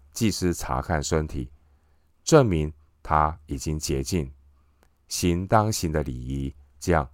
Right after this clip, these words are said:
他才能够重新的返回社会，与众人一同敬拜神。第二，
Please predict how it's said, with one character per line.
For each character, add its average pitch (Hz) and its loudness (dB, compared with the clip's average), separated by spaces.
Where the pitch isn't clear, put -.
他 71 0
才 69 -8
能 67 -6
够 71 -2
重 78 -4
新 87 -2
的 80 0
返 62 -2
回 67 -4
社 87 2
会， 76 -2
与 67 -8
众 95 0
人 67 -6
一 - -8
同 64 -8
敬 78 -4
拜 67 -2
神。 60 -8
第 82 2
二， 67 -2